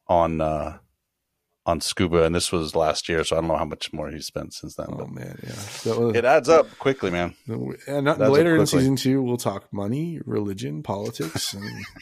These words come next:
Speaker 1: <laughs>
Speaker 2: family.
Speaker 1: Oh, no hot buttons at all.
Speaker 2: <laughs>
Speaker 1: Yeah.
Speaker 2: Uh, oh, people have already turned the show off. They're like, "Okay, th-, this,
Speaker 1: Yeah, no,
Speaker 2: this
Speaker 1: it's
Speaker 2: is what
Speaker 1: fine.
Speaker 2: season two is
Speaker 1: It
Speaker 2: gonna be. I'm out. Unsubscribe." Uh, if you're still
Speaker 1: You just
Speaker 2: here,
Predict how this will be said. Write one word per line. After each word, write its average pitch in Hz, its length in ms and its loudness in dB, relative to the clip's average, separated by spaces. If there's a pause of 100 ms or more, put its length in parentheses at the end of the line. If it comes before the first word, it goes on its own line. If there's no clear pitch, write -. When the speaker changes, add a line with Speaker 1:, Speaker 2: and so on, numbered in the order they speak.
(320)
Speaker 1:
<laughs> - 600 -16
Speaker 2:
family. 143 380 0 (240)
Speaker 1:
Oh, 90 300 4
no 139 140 6
hot 110 200 4
buttons 98 220 0
at 123 100 4
all. 127 180 2
Speaker 2:
<laughs> - 440 -2
Speaker 1:
Yeah. 160 180 6 (1800)
Speaker 2:
Uh, - 400 -6 (520)
oh, 135 240 6
people 131 280 4
have 117 140 4
already 117 180 6
turned 110 300 0
the 107 60 2
show 101 260 2
off. 98 220 0
They're 110 160 4
like, 104 200 2
"Okay, 107 440 2 (120)
th-, 131 200 0
this, 107 280 4
Speaker 1:
Yeah, 95 60 6
no, - 140 4
Speaker 2:
this 170 80 8
Speaker 1:
it's 170 80 2
Speaker 2:
is 160 80 4
what - 80 6
Speaker 1:
fine. - 100 4
Speaker 2:
season 139 240 6
two 131 140 4
is 127 100 6
Speaker 1:
It 123 40 -2
Speaker 2:
gonna 123 140 2
be. 120 360 4 (160)
I'm 120 240 2 (320)
out. 104 420 -6 (100)
Unsubscribe." 110 840 -2 (760)
Uh, 110 160 2 (160)
if 175 140 2
you're 269 160 4
still 294 320 4
Speaker 1:
You 240 60 6
just 131 120 6
Speaker 2:
here, 127 300 4